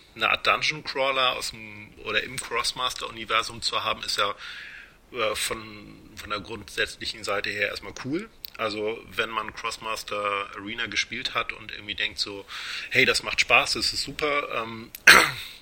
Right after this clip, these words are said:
das, das Spiel hat taktische Tiefe, und man denkt so, oh, jetzt als Dungeon Crawler,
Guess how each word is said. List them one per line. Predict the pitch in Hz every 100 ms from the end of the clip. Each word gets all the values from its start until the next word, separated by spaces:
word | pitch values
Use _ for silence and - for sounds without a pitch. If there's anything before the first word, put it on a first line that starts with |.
| - - - -
das, | 113 - -
das | -
Spiel | - 117
hat | 104 -
taktische | 117 - - 95
Tiefe, | - 143 -
und | 160 - - - -
man | 113
denkt | 113 107
so, | 117 135
oh, | 175 107
jetzt | 117 - - -
als | -
Dungeon | - 170 165 110
Crawler, | - 104 101 117 170